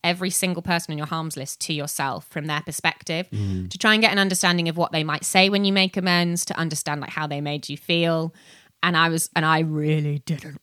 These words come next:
Speaker 1: wanna fucking do it.
Speaker 2: Yeah.
Speaker 1: And I was just like, and I'd do it and I'd be so grumpy, like, typing it away, just being like, "I don't, no, I don't see the point of this. You know what?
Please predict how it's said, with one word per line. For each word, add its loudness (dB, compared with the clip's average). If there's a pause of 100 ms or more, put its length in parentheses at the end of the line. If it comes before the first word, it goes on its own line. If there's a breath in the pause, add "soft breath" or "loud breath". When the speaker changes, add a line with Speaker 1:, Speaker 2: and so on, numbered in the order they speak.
(140)
Speaker 1:
wanna -8
fucking -4
do 2
it. 0
Speaker 2:
Yeah. -2
Speaker 1:
And 2
I 2
was -2
just 0
like, 2
and 6
I'd 8 (140)
do 6
it 4
and -2
I'd 0
be -8
so 2
grumpy, 2
like, -4
typing 0
it -6
away, -2
just -8
being -6
like, -6
"I -12
don't, 0 (460 loud breath)
no, 8 (220)
I 2
don't 2
see -4
the -2
point 4
of -2
this. 2
You 4
know 6
what? 2